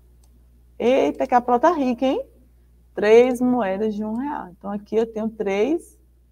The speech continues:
reais, tá certo? Agora, dez reais. Como é que a gente pode, né, colocar aqui, representar o valor do sorvete que custa dez reais?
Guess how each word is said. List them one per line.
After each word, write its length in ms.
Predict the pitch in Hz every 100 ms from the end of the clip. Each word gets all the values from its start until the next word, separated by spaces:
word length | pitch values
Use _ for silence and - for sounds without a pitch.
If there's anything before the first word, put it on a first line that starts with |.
| _ _ _ _
reais, 460 | 214 247 - -
tá 80 | -
certo? 540 | - 254 302 320 359 359 _ _ _ _ _ _ _ _ _ _ _ _ _ _ _ _ _
Agora, 400 | - 285 269 269
dez 400 | 240 247 269 285
reais. 500 | 294 320 277 170 -
Como 140 | - 262
é 60 |
que 80 | 269
a 20 |
gente 180 | 285 285
pode, 680 | 247 226 214 208 208 220 233 _ _ -
né, 160 | 196
colocar 440 | 214 233 226 226 196
aqui, 160 | 190
representar 1080 | 185 185 269 320 277 262 254 240 226 175 170 - _ _ -
o 100 | 226
valor 520 | 233 247 233 247 294
do 160 | 254 247
sorvete 680 | - 226 185 170 160 -
que 120 | - 180
custa 280 | 175 -
dez 300 | 165 160 151
reais? 540 | - - 76 - _